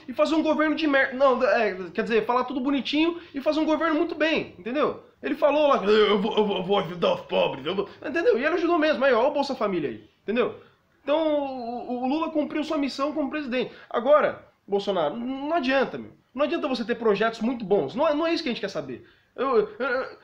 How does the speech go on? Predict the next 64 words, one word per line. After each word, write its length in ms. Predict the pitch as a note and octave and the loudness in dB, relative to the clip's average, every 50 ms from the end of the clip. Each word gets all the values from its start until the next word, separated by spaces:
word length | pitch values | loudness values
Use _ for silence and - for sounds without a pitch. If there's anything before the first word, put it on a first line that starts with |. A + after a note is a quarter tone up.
| - _ | -10 _
eu 80 | B3 | 0
não 80 | C#4+ D#4 | 0 0
quero 220 | D#4 F4+ F#4+ F4 | 2 0 0 0
saber 420 | - - B3 G3 E3 A3 G3+ F#3+ E3 | 0 0 -2 0 4 4 4 4 4
do, 240 | D#3+ F3 - - - - | 0 -4 -6 -8 -10 -10
do 100 | E3 G3 | -10 -6
que 140 | - A#3 | -6 -4
você 200 | G3 G#3+ G#3 G#3+ | -4 -4 -6 -4
tem 120 | G3 G3 F3+ | -6 -6 -6
pro 120 | - F3 | -6 -4
país, 460 | - G#3+ G#3+ G#3+ A#3+ B3+ B3+ B3 A3 | 0 2 4 4 4 2 0 -2 -2
dos 140 | D#3+ F3 F3+ | -6 -8 -8
projetos 380 | - F#3+ G3+ F#3 F#3+ F3+ F#3 - | -2 -2 -2 0 0 -2 -2 -2
que 60 | F#3+ | -6
você, 120 | G#3 G#3+ | -8 -2
não, 200 | C4 D4+ E4 E4+ | 0 0 0 2
não. 480 | D#4 C#4+ D#4 C4+ E3 - - - - _ _ _ | 2 2 2 2 2 0 -6 -14 -20 _ _ _
O 60 | G#3 | -6
importante 400 | G3+ A#3 C#4+ C4 - D#4 - G4+ | -4 -2 -2 -2 -2 -2 -4 -4
é 40 | E4+ | -2
a 20 | |
sua 120 | - E4+ | -2 -2
vida 180 | E4 D#4+ - D#4 | -2 -2 -4 -4
pessoal, 360 | E4 F4+ - - C4 A#3 G#3 | -4 -4 -2 0 2 2 2
o 40 | G#3 | 2
que 100 | G#3 B3 | 0 -2
você 280 | G#3 A#3+ A#3+ - G#3+ F#3+ | -4 -4 -2 -2 -2 -2
pensa, 680 | - - G#3 B3 C4+ C4+ C4+ - - - C4 B3+ B3+ - _ _ _ _ _ _ - | 0 0 0 0 0 -2 -4 -6 -6 -8 -10 -10 -10 -16 _ _ _ _ _ _ -2
é 40 | D#3+ | 0
o 60 | G3 | 0
que 140 | G3 - A#3+ | 0 -2 -2
você 320 | G#3 B3+ B3 - A#3 G#3+ | -2 -2 -2 -2 -2 -4
faz. 640 | A3 - G#3+ A3+ B3+ C4+ C4+ C4 C4 B3+ - - _ _ _ _ _ _ | -2 0 2 4 4 4 2 0 -2 -4 -10 -18 _ _ _ _ _ _
Porque, 220 | - G#3+ G3 D4 | -12 -6 -6 -6
claro, 340 | D4 - C#4+ B3 E3+ A#2+ G#2 - - _ _ _ _ - | 0 2 2 2 2 0 -4 -8 -16 _ _ _ _ -4
é, 420 | C#3+ D3+ D3 C#3 B2+ A#2 G#2+ G2+ - - _ _ _ _ _ _ _ _ | -2 0 0 0 -2 -4 -6 -10 -14 -20 _ _ _ _ _ _ _ _
eu, 200 | D3+ F3+ F#3 F3 - | -2 -2 -2 -2 -2
eu 100 | E3+ F3 | -2 0
não 140 | G#3+ C4 C#4+ | 0 0 0
convivo 340 | D4 C#4+ B3 B3 C4+ B3+ | 0 -2 0 0 -2 -2
com 140 | A#3 C#4 C4+ | -4 -8 -4
você, 260 | C4 B3+ A#3+ - A3 | -4 -4 -2 -2 -2
mas 220 | G3+ E3+ E3+ - - | 0 0 -2 -4 -8
o, 280 | A#3+ A#3 - B3+ C4+ | -12 -10 -8 -8 -8
o 40 | C4 | -4
que 100 | - D4+ | -2 -2
importa 260 | C#4 D#4+ F4+ F#4+ G4 | 0 0 0 0 0
é 40 | F#4 | 0
isso, 260 | D4 A#3 - - - | -2 -2 -4 -4 -8
é 20 | - | -8
o 40 | - | -8
que 80 | B3 | -6
você 240 | A3 - - - F3 | -8 -6 -6 -6 -10
fala, 280 | - - A3 C4 B3+ A#3 | -4 -2 0 0 0 -2
as 60 | A3+ | -4
suas 120 | - G3 | -4 -6
opiniões, 300 | G#3 G#3 - G#3 A#3 A#3 A#3 - - - - | -8 -6 -4 -4 -4 -4 -4 -10 -16 -4 0
não 200 | A3+ D#4 F#4 - | 2 2 2 2
o 40 | |
que 80 | - D#4+ | 0 -2
você 220 | D#4+ E4 - - | -4 -4 -6 -4
tem 120 | A3 C4 B3+ | -6 -6 -6
pro 100 | A#3+ A#3 | -6 -2
país. 420 | - G#3+ D3 A2+ A2+ - - - | -2 -2 -2 -2 -6 -12 -20 -20